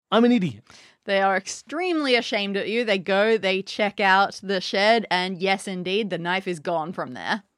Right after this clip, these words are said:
Speaker 1: Yep.
Speaker 2: <sighs> But then, you all go, you follow Inspector Giraud as you go to find out about this new murder.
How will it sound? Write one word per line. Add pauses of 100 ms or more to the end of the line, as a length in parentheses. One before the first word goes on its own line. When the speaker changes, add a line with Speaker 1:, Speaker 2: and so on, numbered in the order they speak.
(140)
Speaker 1:
Yep. (760)
Speaker 2:
<sighs>
But
then, (1080)
you
all
go,
you
follow
Inspector
Giraud
as
you
go
to
find
out
about
this
new
murder.